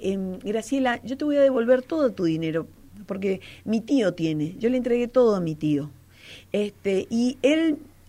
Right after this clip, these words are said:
él, eh, como él es el culpable, este, nosotros, eh, armamos esto, y, eh, pero él es el que tiene el dinero".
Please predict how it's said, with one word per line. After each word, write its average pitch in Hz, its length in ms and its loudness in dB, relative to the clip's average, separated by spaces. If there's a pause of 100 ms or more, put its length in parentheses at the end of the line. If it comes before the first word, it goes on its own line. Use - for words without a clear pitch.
él, 339 360 2
eh, 196 240 0
como 165 380 -4
él 170 160 -2
es 175 140 0
el 170 100 -4
culpable, 165 500 -4 (400)
este, 214 360 0
nosotros, 240 800 2 (840)
eh, 165 880 -2
armamos 214 1000 6 (1000)
esto, 226 520 2 (680)
y, 233 280 0
eh, 277 240 6
pero 254 260 6
él 311 240 4
es 247 180 4
el 208 100 4
que 185 140 2
tiene 185 300 2
el 165 100 0
dinero". 160 500 -2